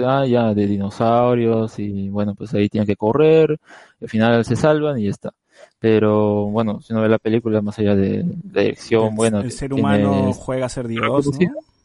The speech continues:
Speaker 1: Claro, pero, eh, por ejemplo, la primera película que te quiere contar, bueno, la historia de este señor que tiene que, ya llegado a una edad, tiene que lidiar con su paternidad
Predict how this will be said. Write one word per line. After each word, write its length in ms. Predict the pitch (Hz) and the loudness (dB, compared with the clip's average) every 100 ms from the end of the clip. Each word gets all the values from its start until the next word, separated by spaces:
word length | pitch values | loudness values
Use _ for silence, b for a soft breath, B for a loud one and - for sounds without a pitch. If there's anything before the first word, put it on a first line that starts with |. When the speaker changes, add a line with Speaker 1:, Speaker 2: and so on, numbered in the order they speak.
| _ _ _ _ _ - - _ _ | _ _ _ _ _ -20 -20 _ _
Speaker 1:
Claro, 360 | - 180 170 143 | 0 4 6 4
pero, 320 | 135 131 123 - | 2 2 0 -8
eh, 100 | 110 | -10
por 100 | 135 | -6
ejemplo, 140 | 156 | -2
la 100 | 160 | 0
primera 220 | 151 165 165 | 0 0 0
película 320 | 160 156 156 | 0 0 -2
que 100 | 151 | 0
te 120 | 147 | 0
quiere 200 | 151 156 | 2 0
contar, 480 | - 123 131 101 - - _ | 0 0 0 0 -4 -14 _
bueno, 240 | - 117 101 | -4 -2 -2
la 80 | |
historia 320 | 101 - 156 143 | -4 -2 2 2
de 60 | |
este 180 | 143 147 | 2 0
señor 460 | 131 110 123 127 135 | -2 0 2 0 -2
que 100 | 107 | -2
tiene 160 | 117 | -2
que, 320 | 120 113 104 98 B B B B B - | 2 2 2 -2 B B B B B 0
ya 200 | 127 127 _ | 2 2 _
llegado 400 | - 143 147 160 | -4 2 4 4
a 40 | 165 | 2
una 120 | 151 | 2
edad, 220 | 147 151 _ _ | 4 2 _ _
tiene 160 | 135 135 | -8 -4
que 80 | 135 | 0
lidiar 240 | 127 131 | 2 2
con 180 | 123 113 | -2 -8
su 140 | 123 | -6
paternidad 680 | - 107 - 110 107 110 | -2 -2 2 0 2 2